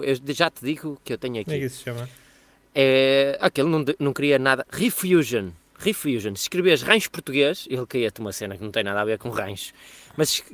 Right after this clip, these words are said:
Speaker 1: coisas tipo jazz, bossa nova, jazz.
Speaker 2: Refusion.
Speaker 1: Refusion.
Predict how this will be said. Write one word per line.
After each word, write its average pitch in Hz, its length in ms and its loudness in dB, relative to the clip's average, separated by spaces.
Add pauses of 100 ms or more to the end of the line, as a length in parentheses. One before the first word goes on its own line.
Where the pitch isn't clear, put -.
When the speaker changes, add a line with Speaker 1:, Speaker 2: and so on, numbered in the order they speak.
Speaker 1:
coisas 175 320 6
tipo 107 400 -6
jazz, 113 500 2
bossa 107 320 -4
nova, 113 500 2
jazz. 127 500 4
Speaker 2:
Refusion. 151 460 -4 (720)
Speaker 1:
Refusion. 139 840 -2